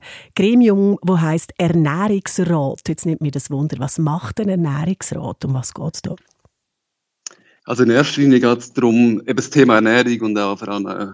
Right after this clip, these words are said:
Speaker 2: Landwirtschaft wieder mehr in die Zivilgesellschaft zu holen, sozusagen, oder auch mehr wieder in die Kommunen. Also, ähm, ist ja mittlerweile gerade in der E U, also in Deutschland ist es einfach ein Thema, wo immer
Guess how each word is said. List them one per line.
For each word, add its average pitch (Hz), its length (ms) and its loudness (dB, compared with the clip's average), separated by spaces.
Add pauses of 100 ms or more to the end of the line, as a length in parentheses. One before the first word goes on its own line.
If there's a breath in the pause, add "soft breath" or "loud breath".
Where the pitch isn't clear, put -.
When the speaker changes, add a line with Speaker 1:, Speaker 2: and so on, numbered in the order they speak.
Speaker 2:
Landwirtschaft 110 720 -8
wieder - 140 -14
mehr 104 360 0 (520)
in - 100 -8
die - 40 -20
Zivilgesellschaft 127 680 -2
zu - 80 -10
holen, 87 200 -4
sozusagen, - 540 -18
oder 95 200 -4
auch 95 40 -4
mehr 98 180 0
wieder 98 140 -2
in 95 60 -10
die 104 60 -8
Kommunen. 101 760 -6
Also, 98 440 -4
ähm, 92 320 -4 (480 soft breath)
ist 120 140 -4
ja 131 60 2
mittlerweile 143 320 4
gerade 147 160 8
in 156 60 4
der 143 100 8
E 127 100 8
U, 156 200 8
also 127 120 4
in 113 140 6
Deutschland 127 360 4
ist 107 120 0
es 107 80 2
einfach 110 180 4
ein 110 100 -4
Thema, 113 320 6
wo 107 220 8
immer 113 320 6